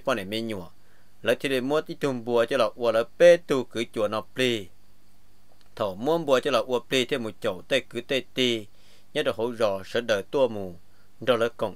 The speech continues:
trong nhập linh đỡ. Nếu mà lý biết kia thiết thả cho khó bỏ là bê tu cứ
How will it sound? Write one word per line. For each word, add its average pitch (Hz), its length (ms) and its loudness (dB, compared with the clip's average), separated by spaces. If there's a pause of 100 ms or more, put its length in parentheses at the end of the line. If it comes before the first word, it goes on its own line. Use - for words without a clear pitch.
trong 123 160 -2
nhập 110 220 -6
linh 127 220 0
đỡ. 98 260 -2 (880)
Nếu 127 120 0
mà 117 120 0
lý 120 140 -2 (120)
biết 123 240 4
kia 127 220 -2
thiết 156 300 0
thả 101 200 2 (120)
cho 127 200 8
khó 120 220 0
bỏ 113 100 -2
là 107 100 2 (100)
bê 151 140 6
tu 139 160 -4
cứ 117 180 -6